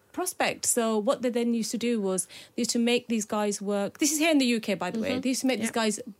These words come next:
Speaker 1: um, tarmac drives and lay, lay drives and not pay them anything and keep them on their land in these caravans in really squalid conditions, like, disgusting, uh, four or five men sharing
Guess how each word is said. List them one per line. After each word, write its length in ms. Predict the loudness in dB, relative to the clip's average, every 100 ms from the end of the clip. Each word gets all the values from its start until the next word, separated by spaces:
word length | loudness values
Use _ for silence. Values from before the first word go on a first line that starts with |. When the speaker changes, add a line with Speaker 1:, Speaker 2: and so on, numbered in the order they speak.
| -6
Speaker 1:
um, 440 | 0 2 2 0 -2 -10 -12 -6
tarmac 320 | -2 -2 -2
drives 760 | -4 -2 0 0 0 0 0 -2
and 100 | 0
lay, 300 | 2 0 0
lay 180 | 0 0
drives 440 | 0 0 -2 -4
and 400 | -4 -2 0 -2 -2
not 180 | -4 -4
pay 160 | -2
them 160 | -2 0
anything 540 | -2 -2 -4 -2 -2 -6 -14 -20 -20 -8
and 120 | -6
keep 220 | -2 -4 -2
them 140 | 0
on 100 | 0
their 120 | 0
land 460 | 0 0 0 0 0
in 120 | 0
these 160 | 0 -2
caravans 760 | -4 -4 -2 -2 -2 -2 -2
in 160 | -4 -6 _ -20 -8
really 640 | -4 -2 0 2 4 2 2
squalid 680 | 0 -2 -2 0 2 0 0
conditions, 840 | -2 -2 -2 -4 -2 0 -2 -2
like, 160 | -6 -8
disgusting, 960 | -8 -8 -6 -6 -6 -4 -2 -2 -2 -6
uh, 360 | -4 -2 0 -2 -6
four 400 | -4 0 2 0
or 60 | -2
five 260 | -2 -2
men 160 | 0 0
sharing 400 | 0 -2 -2